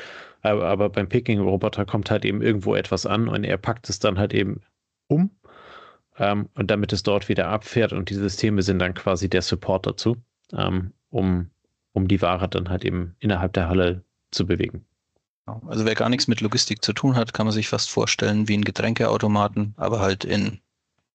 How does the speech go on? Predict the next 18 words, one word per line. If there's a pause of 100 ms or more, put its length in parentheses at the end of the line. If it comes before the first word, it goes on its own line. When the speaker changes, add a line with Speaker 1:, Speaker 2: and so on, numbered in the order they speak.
(320)
Speaker 2:
zweitausend
Mal
größer.
Speaker 1:
Bisschen,
bisschen
größer,
genau.
Speaker 2:
Genau. (140)
Man
Speaker 1:
Ja.
Speaker 2:
sagt,
was
man
haben
will
und
dann
fällt's,